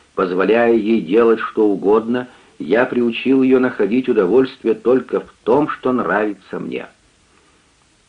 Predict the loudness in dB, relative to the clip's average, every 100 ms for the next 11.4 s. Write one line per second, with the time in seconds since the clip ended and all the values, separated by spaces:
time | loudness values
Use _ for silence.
0 | _ _ _ _ _ _ -8 -6 -6 -2
1 | -2 -4 -8 -6 -6 -8 -8 -6 -4 -2
2 | -2 -4 -6 -10 -6 -6 -8 -12 -20 -20
3 | -8 0 2 4 4 2 2 0 2 2
4 | 0 -2 -4 -4 -2 -2 -2 -2 -4 -8
5 | _ -4 0 2 0 -2 -8 -6 -6 -8
6 | -12 -10 -10 -8 -8 -12 -20 _ -4 0
7 | 2 2 0 0 2 2 2 2 0 2
8 | 0 0 -2 -2 0 0 0 0 -2 -6
9 | -10 _ _ _ _ -4 2 4 4 2
10 | 2 2 4 4 0 0 2 2 2 0
11 | 0 0 0